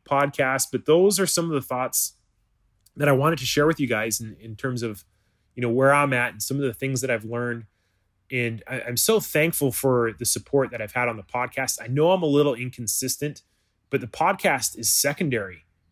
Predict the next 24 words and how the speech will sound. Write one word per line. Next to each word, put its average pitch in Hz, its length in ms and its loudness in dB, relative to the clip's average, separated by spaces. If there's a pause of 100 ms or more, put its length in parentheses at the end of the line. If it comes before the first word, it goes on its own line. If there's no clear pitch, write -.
(220)
to 127 440 2
serving 127 400 0
in 120 80 -6
disaster 120 520 -2
zones. 101 400 -12 (160)
Photography 202 680 2
is 127 140 2
secondary. 104 600 -6 (380)
Y-, 139 160 -16
you 131 100 -4
know, 127 120 -2
eh, 135 160 0 (100)
my 139 540 2
income 202 360 0
is 135 140 0
secondary. 107 540 -6
All 170 160 4
those 226 200 4
things 180 200 -2
are 156 60 -4
secondary. 131 760 0
And 123 100 -10
if 110 160 -12
you 127 240 -2